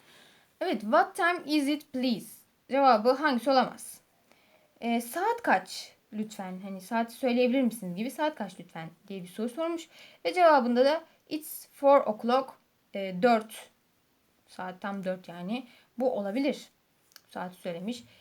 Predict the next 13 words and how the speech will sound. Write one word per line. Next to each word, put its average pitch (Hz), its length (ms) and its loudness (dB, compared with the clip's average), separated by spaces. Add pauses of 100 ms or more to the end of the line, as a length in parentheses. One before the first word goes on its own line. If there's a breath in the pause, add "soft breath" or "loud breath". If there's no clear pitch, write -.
It's 247 200 -10
half 269 340 0
past 233 260 -6
nine. 262 300 2 (480 soft breath)
Dokuz 254 420 0
buçuk - 440 -8 (220)
demiş. 220 360 -6 (180)
Bu - 60 -18
da 339 100 0
olabilir. 196 460 -4 (340 soft breath)
It's - 240 -12
do 277 280 0
homework. 254 640 2